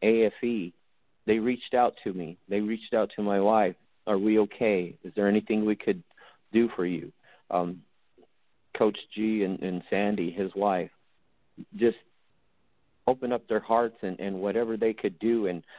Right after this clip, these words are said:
it, it, it's making contacts. It's making, I'm gonna say it, it's making relationships throughout the country that are,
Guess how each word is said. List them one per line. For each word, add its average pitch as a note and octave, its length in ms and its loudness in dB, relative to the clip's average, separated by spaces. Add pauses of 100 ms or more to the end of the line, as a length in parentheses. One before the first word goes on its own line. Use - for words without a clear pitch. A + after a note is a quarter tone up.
(200)
it, - 140 -12 (300)
it, A2 120 -2 (380)
it's - 180 -6
making B2 460 2
contacts. A2 680 -6 (120)
It's G2 200 -4
making, A2 640 0 (1300)
I'm F#2 200 -2
gonna A2 260 4
say B2+ 180 4
it, F2 80 4
it's - 160 -2
making A#2+ 340 2
relationships G#2+ 760 0
throughout G2+ 320 2
the G#2 60 0
country A2+ 460 0
that F#2+ 220 2
are, F2 240 4